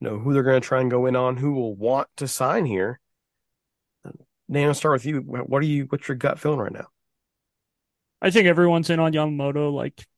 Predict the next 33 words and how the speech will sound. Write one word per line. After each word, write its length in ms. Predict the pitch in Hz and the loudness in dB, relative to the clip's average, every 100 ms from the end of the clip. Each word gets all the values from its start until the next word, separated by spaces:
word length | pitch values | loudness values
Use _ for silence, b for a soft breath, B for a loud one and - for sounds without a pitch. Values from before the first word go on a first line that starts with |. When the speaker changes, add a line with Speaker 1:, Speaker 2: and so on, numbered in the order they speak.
| _ _ | _ _
Speaker 2:
he's 260 | 185 170 165 | -6 -2 -2
twenty-five, 640 | - 190 170 - 165 156 | 2 4 4 6 4 6
he's 160 | 170 156 | 2 0
an 100 | 160 | 0
ace. 300 | 151 151 - | 0 -2 -2
Like, 320 | 160 156 - b b b b _ | -2 -2 -8 b b b b _
um, 540 | - 165 156 147 139 - _ _ _ _ | 0 2 2 0 -4 -10 _ _ _ _
especially 560 | 196 - 214 214 214 180 | 0 4 6 6 8 6
if 160 | - | 6
you 80 | 180 | 2
have 200 | 165 151 - | 4 2 -2
any 300 | 165 170 165 | -2 0 0
money 320 | 156 156 151 | 0 0 -2
at 80 | 139 | -2
all, 320 | 139 147 151 | 0 0 0
like, 340 | 143 147 - - | -4 -6 -12 -4
you're 180 | 170 160 | 0 2
gonna 220 | 165 156 | 2 2
be 180 | 156 139 | 0 -2
in 100 | 147 | -4
on 140 | 147 | -4
Yamamoto. 640 | 151 147 151 147 147 127 - - _ - | -4 -4 -2 -2 -2 -4 -8 -20 _ -4
I'm 140 | 170 | 0
not 160 | 160 143 | 2 0
saying 240 | 156 143 - | -4 -4 -2
Oakland's, 480 | 156 - 170 165 - | -2 0 -2 0 2
like, 320 | 151 156 - b b _ | 0 0 -16 b b _
really, 360 | 156 175 185 180 | 2 6 8 8
really 300 | 180 180 175 | 6 4 2
in 100 | 175 | 0
on 140 | 170 | -2
this. 240 | 175 175 | -2 -4
They, 160 | - 165 | -2 -6